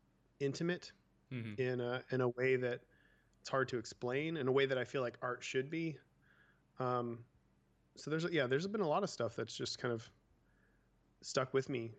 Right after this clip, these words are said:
Speaker 1: through the years and made me feel like, "I wanna do that." I, like, "I wanna do whatever I'm gonna do, I wanna do something like that." Like, something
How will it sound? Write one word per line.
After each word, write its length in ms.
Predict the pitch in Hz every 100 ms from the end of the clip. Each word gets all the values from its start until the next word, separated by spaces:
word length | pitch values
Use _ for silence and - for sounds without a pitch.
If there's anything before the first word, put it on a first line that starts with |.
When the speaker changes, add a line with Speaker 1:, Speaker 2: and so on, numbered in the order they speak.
| -
Speaker 1:
through 160 | -
the 80 | 123
years 340 | 123 123 127 117
and 80 |
made 160 | 117 117
me 100 | 120
feel 200 | - 120
like, 200 | 110 113
"I 60 | 107
wanna 200 | 143 151
do 140 | 151
that." 340 | 135 135 104 - -
I, 40 |
like, 180 | 131 127
"I 40 |
wanna 220 | 143 143
do 260 | 135 135 131
whatever 440 | 127 135 180 196
I'm 80 | 185
gonna 180 | 180 165
do, 180 | 151 147
I 40 |
wanna 220 | 135 135 131
do 120 | 127
something 480 | - 131 120 120 117 - _ - - - _ _ _ _ -
like 180 | 117 101
that." 320 | 95 80 - - - _ -
Like, 120 | - -
something 680 | - 131 131 131 123 117